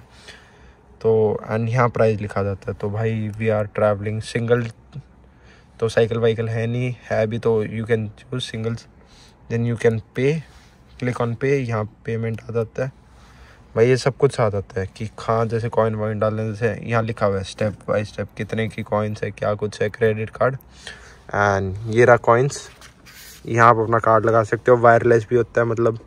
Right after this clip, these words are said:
यहाँ लिखा हुआ है insert card, या आप tap करके भी कर सकते हो, जैसे भी कर सकते हो। Then just click on this redeem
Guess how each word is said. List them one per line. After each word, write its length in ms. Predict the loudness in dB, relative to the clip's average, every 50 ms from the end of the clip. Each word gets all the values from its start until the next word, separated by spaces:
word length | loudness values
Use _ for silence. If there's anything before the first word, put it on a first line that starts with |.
| _ _ _ -20 -20 -20 -20 -20 -20 -20 -20 -20 -20 _ _ -16 -8 -4
यहाँ 100 | -4 -4
लिखा 220 | -4 -4 -4 -4
हुआ 100 | -4 -6
है 80 | -8 -8
insert 420 | -8 -6 -2 2 2 2 2 0 -4 -2 2
card, 360 | 4 4 4 4 2 -2 -12 -16 -10 -4
या 120 | 0 2 2
आप 180 | 2 2 2 2
tap 240 | 4 4 4 4 0 -4
करके 240 | -8 -6 -6 -8
भी 120 | -8 -6 -4
कर 160 | -4 -4 -2
सकते 300 | -4 -6 -8 -6 -4 -2
हो, 160 | -2 -2 -2 0
जैसे 320 | 2 4 4 4 4 2
भी 120 | 0 2
कर 160 | 2 2 2 2
सकते 260 | 0 -4 -2 0 -2
हो। 80 | -2 -2 -6 -16 -20 -20 -20 -20 -20 -20 -20 -20 -20 -4 2
Then 180 | 4 4 4 4 2 2
just 240 | 2 2 0 -4 -16 -20 -20 -20 -20 -20 -20 -20 -20 -20 -18 -18 -18 -16 -10 -4
click 260 | 0 0 2 4 6 6
on 160 | 6 6 4 6
this 160 | 4 4 4 2 -12 -18 -12 -8 -6 -4 -4
redeem 460 | -2 -2 0 0 0 0 -2 -4 -6